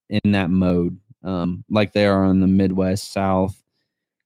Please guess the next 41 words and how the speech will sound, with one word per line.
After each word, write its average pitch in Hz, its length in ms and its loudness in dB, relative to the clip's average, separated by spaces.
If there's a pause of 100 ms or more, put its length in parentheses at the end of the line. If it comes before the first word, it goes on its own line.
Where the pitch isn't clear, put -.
And 107 280 -2
so 113 360 0
I'm 117 160 0
looking 156 260 0
forward 147 280 2
to 131 60 4
next 123 300 2
season. 127 520 0 (400)
I 117 100 -8
had 127 240 0
some, 107 360 2
I 117 120 0
had 123 220 2
some 107 200 0
awesome 110 420 0
learning 110 300 2
moments 110 400 0
from 110 220 0
this 107 160 0
season. 107 540 2
Um, 98 280 2
whenever 131 280 4
I 131 80 4
was 127 120 2
at 117 60 -4
La 107 120 -2
Crosse, 110 680 -2 (480)
um, 98 380 -6
I 113 100 0
was 117 160 2
at 107 100 2
a 101 40 0
gas 107 380 2
station. 98 380 -2
I 101 100 0
think 123 180 0
it 123 60 2
was 101 120 2
after 104 300 0
day 95 180 -2
two. 95 400 -2